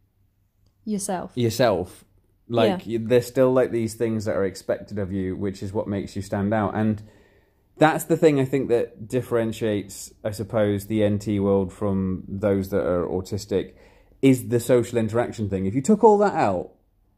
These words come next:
Speaker 2: where social interactions were neither, you didn't have to,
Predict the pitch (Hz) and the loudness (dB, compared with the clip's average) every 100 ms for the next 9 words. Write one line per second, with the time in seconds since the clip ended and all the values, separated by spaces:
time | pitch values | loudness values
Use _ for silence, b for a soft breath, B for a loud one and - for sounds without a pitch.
0 | _ - 127 123 120 147 139 139 131 127 | _ -6 4 4 4 2 0 0 -2 0
1 | 123 - 123 113 107 107 107 107 107 - | -2 -2 -4 -4 -2 2 6 6 4 0
2 | 117 123 117 117 110 107 98 - 71 - | -2 0 2 4 4 2 -2 -12 -20 -20
3 | - - - 117 117 123 107 113 101 113 | -20 -20 -14 -10 -2 -2 -2 -4 -4 0
4 | 107 104 | 2 0